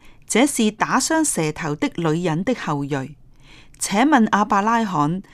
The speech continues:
他要告訴你們，這是撒冷王麥基洗德，和平之王。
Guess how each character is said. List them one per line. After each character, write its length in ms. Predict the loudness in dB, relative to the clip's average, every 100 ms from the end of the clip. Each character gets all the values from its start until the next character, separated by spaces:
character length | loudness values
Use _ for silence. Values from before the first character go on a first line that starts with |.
| -20 -18 -8
他 240 | 0 2
要 180 | 2 2
告 220 | 4 4
訴 240 | 4 0
你 220 | 0 0 0
們， 320 | 0 -2 -4 -12 -20
這 240 | -4 0 2
是 180 | 2 0
撒 280 | 2 0 0
冷 300 | -2 0 0
王 260 | -2 -2 -2
麥 180 | -4 -4 -2
基 180 | -2 0
洗 300 | -2 -4 -2
德， 180 | -4 -6 -10 -16 -2
和 260 | 0 0
平 320 | -2 -4 -4
之 240 | -4 -2 -2
王。 340 | -2 -8 -12